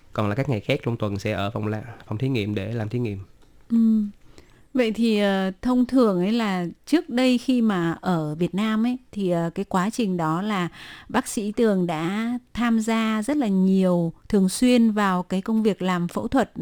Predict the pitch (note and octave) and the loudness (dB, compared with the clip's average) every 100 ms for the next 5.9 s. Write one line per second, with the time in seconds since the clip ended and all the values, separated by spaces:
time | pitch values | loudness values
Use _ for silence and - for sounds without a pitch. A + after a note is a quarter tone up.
0 | F3 G3+ G3+ F3+ - G#3+ G3+ F3 F3 F#3+ | -4 -2 -2 -4 -2 -2 0 0 -2 -2
1 | G#3 G3+ F#3 E3 E3+ E3+ F3 G#3 G3 G3 | -2 -2 0 0 0 0 -2 -2 -2 -2
2 | A3 B3 B3 B3 - - - G3+ - G3+ | -4 -2 -4 -6 -16 -8 2 2 4 -2
3 | F3 E3 F#3+ A3 F3 D3 D3+ A3+ - G#2 | -2 -4 -2 -2 -2 -2 -2 -2 -4 -4
4 | E3 F3+ F3 F3+ E3 E3 G#3+ B3+ F#3+ G#3+ | -4 -4 -2 0 -2 -4 -6 -4 -4 -2
5 | A3+ D#3+ G3+ E3+ D3+ E3 E3 D#3 F3+ | -2 -2 -4 -4 -2 -4 -4 -6 -10